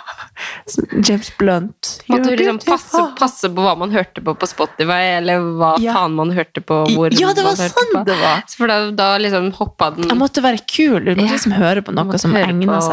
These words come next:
Speaker 1: av, ja.
Speaker 2: Lil Wayne, liksom.
Speaker 1: Ja.
Speaker 2: Mm, det måtte jeg i hvert fall.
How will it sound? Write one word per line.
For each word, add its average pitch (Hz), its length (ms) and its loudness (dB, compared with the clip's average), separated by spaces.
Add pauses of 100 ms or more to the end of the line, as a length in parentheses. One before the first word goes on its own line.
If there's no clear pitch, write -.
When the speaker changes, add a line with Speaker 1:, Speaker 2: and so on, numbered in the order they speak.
(120)
Speaker 1:
av, 64 120 -4 (180)
ja. 175 100 0
Speaker 2:
Lil 170 200 0
Wayne, 165 360 0
liksom. 196 320 -4
Speaker 1:
Ja. 220 220 4
Speaker 2:
Mm, 185 360 0 (280)
det 175 80 2
måtte 180 160 -2
jeg 175 120 2
i 170 60 -4
hvert 180 180 -8
fall. 196 120 -20